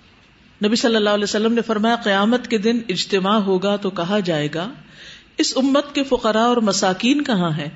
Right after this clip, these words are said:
وہ کھڑے ہو جائیں گے، پس ان سے کہا جائے گا، "تم نے کیا عمل کیے؟" وہ کہیں گے، "اے ہمارے رب، ہم آزمائش میں ڈالے گئے تو ہم نے صبر کیا، اور تو نے اموال اور حکومت کا والی ہمارے علاوہ دوسرے لوگوں کو بنایا تھا۔"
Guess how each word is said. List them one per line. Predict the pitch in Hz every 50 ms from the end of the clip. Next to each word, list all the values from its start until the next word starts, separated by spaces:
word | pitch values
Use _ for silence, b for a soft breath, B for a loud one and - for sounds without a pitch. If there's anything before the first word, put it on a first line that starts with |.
| B B B B B B B B -
وہ | 240 262
کھڑے | 262 208 220 208 233 220
ہو | 190 190
جائیں | 185 190 165 147 151 151 151
گے، | 147 147 - - - - b b b b b b b - - b b b b b b b b _ _ _ -
پس | 311 330 - 349
ان | 359 320
سے | - 359
کہا | 349 277 254 269 302
جائے | 294 285 277 277 269
گا، | 294 311 311
"تم | 320 311 302
نے | 311 330 330
کیا | - 349 349 311 262
عمل | 220 214 202 196
کیے؟" | 190 196 196 170 160 156 156 - - - - - b b b b b b b b -
وہ | 247 285
کہیں | 285 285 269 294 311 349 339 311
گے، | 339
"اے | 277 - 247 330
ہمارے | 339 311 320 302 285 262 247 240
رب، | 180 190 180 165 160 B B B B B B - -
ہم | 330 339 330
آزمائش | 311 302 269 233 226 233 220 240 285 - -
میں | 269 262
ڈالے | 226 202 175 175 190 196 170
گئے | 165 156 147 156 151 - - - -
تو | - 226 233
ہم | - 262
نے | 269 277
صبر | 262 - 220 202 214 220
کیا، | 220 220 196 175 165 143 151 - - - - - - - - - B B B B B B B B
اور | - 254 254
تو | 254 285 285
نے | 285 311 294
اموال | - 220 226 226 220 214 226 240 269 277 277
اور | 262 247
حکومت | 226 208 208 - 254 269 294 349 339 339 -
کا | 277 247
والی | 220 208 214 226 240 262 262 240
ہمارے | 214 208 214 214 233 262 262
علاوہ | 240 220 214 214 214 233 254
دوسرے | 262 180 196 208 202 - 262 254
لوگوں | 240 220 202 214 214
کو | 208 - 208
بنایا | 180 170 165 156 151 151 151
تھا۔" | 151 151 151 143